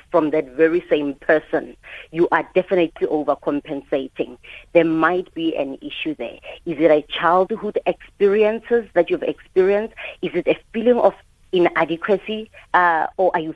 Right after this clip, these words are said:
feeling guilty about something? Uh, you know, you need to, to just get to it. What is the real problem here? Why am I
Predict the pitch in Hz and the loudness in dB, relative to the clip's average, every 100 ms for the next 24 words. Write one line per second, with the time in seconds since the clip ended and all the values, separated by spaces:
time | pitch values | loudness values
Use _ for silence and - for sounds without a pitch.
0 | - 185 170 156 180 170 202 - 220 214 | -8 -4 -4 -2 -2 0 -2 -8 -4 -2
1 | 185 180 - - 180 190 196 226 220 233 | -2 -4 -8 -6 -4 -4 -6 -6 -4 -12
2 | - - - _ 185 - - 214 220 226 | -18 -20 -20 _ -6 -6 -12 -4 -2 -2
3 | 233 190 208 226 - 247 - 196 196 - | -2 -2 -2 -4 -6 -10 -8 0 0 0
4 | _ - 190 190 - - 226 135 - _ | _ 2 2 2 -12 -10 -6 -6 -8 _
5 | 135 139 196 240 - 165 160 160 147 - | -4 0 0 0 0 0 2 0 0 -6
6 | 175 160 151 143 139 160 147 - - - | -8 -8 -6 -8 -6 -6 -6 -8 -20 -16
7 | 139 139 170 196 214 214 175 160 | 0 4 4 2 0 0 0 -2